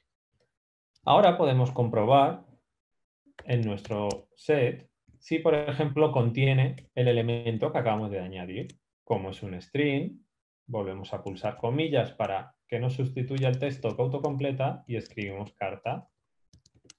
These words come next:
a Mónica o el texto que hayáis introducido en vuestro caso. Si ejecutamos, esto nos va a indicar si este elemento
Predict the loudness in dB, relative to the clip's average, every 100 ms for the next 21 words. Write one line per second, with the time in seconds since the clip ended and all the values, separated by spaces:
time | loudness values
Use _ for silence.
0 | -20 -20 -10 -8 -8 -10 -6 0 0 0
1 | -2 -2 -2 0 -2 0 -2 -6 -4 -2
2 | 0 -2 -4 -6 -6 -6 -6 -4 -2 -4
3 | -6 -10 -14 -14 -20 _ _ _ _ _
4 | _ _ _ _ _ _ _ _ 2 2
5 | 2 0 2 4 4 0 -6 -10 _ _
6 | _ _ _ _ _ -4 -2 0 0 2
7 | 0 0 0 -2 2 4 4 2 -6 _
8 | _ _ _ _ -6 -4 -6 -6 -2 -2
9 | 0 2 2 2 0 0 0 0 0 -10